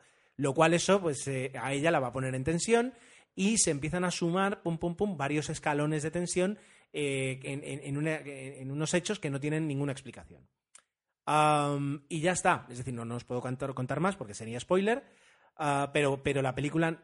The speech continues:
es eso. Es decir, ya digo, es tipicona, eh, y como todas las películas de miedo, a ver, todas las películas de miedo utilizan la misma, la misma receta muchas veces, menos las, las buenas, digamos, las que son capaces de sorprenderte,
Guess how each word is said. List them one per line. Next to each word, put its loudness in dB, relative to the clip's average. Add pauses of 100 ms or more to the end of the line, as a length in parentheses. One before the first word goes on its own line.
es -6
eso. -12
Es -16
decir, -10
ya -2
digo, -2
es 0
tipicona, 0 (100)
eh, -6
y -14
como -2
todas 4
las 0
películas 2
de 2
miedo, 4
a 0
ver, -2
todas 2
las -2
películas -2
de -2
miedo 0
utilizan -6
la -8
misma, -2 (420)
la -4
misma 0
receta -2
muchas -4
veces, -2 (140)
menos -8
las, -12
las -14
buenas, 2
digamos, -2
las -8
que -16
son -8
capaces -10
de -10
sorprenderte, -6